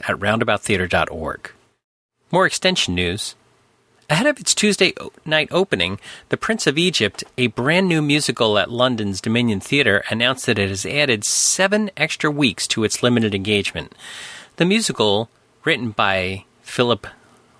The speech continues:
Lazebnik, with music and lyrics by Stephen Schwartz, is based upon the DreamWorks animation film of the same name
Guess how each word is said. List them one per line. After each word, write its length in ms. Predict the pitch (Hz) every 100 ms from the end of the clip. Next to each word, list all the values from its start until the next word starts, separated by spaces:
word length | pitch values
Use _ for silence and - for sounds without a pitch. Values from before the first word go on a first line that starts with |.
| -
Lazebnik, 1040 | 90 90 90 - 120 135 - 82 - - - - - - - - -
with 240 | 107 -
music 340 | 113 127 147 107
and 160 | 98
lyrics 320 | 107 123 127
by 140 | - 87
Stephen 320 | - 113 104
Schwartz, 580 | - - 151 87 - 101
is 180 | 95 104
based 440 | - 135 - -
upon 360 | - 107 90 95
the 80 |
DreamWorks 540 | 95 113 127 131 - 123
animation 460 | 120 113 127 113
film 280 | - 107 98
of 60 | 98
the 80 | 101
same 400 | - 180 208 214
name 340 | 104 107